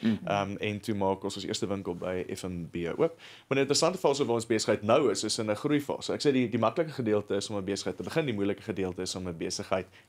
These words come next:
Speaker 2: te groei.
Speaker 1: Ja.
Speaker 2: Ehm,
Speaker 1: Dit,
Speaker 2: en,
Speaker 1: waar
Speaker 2: ehm,
Speaker 1: praat jy nou?
Speaker 2: dit is, dit is, ehm, dikwels wat ek ook sê waar die regering 'n fout maak, want dit is, ehm, alles is gefokus oor hoe om jou besigheid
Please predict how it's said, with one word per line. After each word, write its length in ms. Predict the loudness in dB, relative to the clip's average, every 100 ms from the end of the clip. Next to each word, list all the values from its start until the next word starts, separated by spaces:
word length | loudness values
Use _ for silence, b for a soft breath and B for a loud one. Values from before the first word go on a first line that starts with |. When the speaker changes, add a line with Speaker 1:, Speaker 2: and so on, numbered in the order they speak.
| -8
Speaker 2:
te 60 |
groei. 440 | -8 -6 -2 -2 -4 -14 B
Speaker 1:
Ja. 180 | -2 -2 0
Speaker 2:
Ehm, 360 | 2 4 2 0
Speaker 1:
Dit, 140 | 2
Speaker 2:
en, 240 | 2 0 2
Speaker 1:
waar 100 | 2
Speaker 2:
ehm, 100 | 4
Speaker 1:
praat 160 | 4 2
jy 100 | 2
nou? 220 | 0 0 4
Speaker 2:
dit 200 | 4 6
is, 160 | 2
dit 240 | 2 2 4
is, 260 | 2 0 -2
ehm, 180 | -4 0
dikwels 260 | 0 0 -2
wat 80 |
ek 60 | -4
ook 100 | -2
sê 100 | -2
waar 100 | -2
die 100 | -4
regering 360 | -6 0 0 0
'n 60 | -2
fout 320 | -4 -4 -2
maak, 300 | -2 -2 B B B 0
want 260 | 0 -2
dit 140 | -2 0
is, 120 | 0 -2
ehm, 240 | 0 0 -4 _
alles 260 | 2 4 2
is 100 | -4
gefokus 480 | -4 -4 -4 -6 -4
oor 200 | -2 0
hoe 240 | 0 0
om 220 | -2 -4 -2
jou 160 | -2
besigheid 640 | 0 -2 -4 -4 -4 -4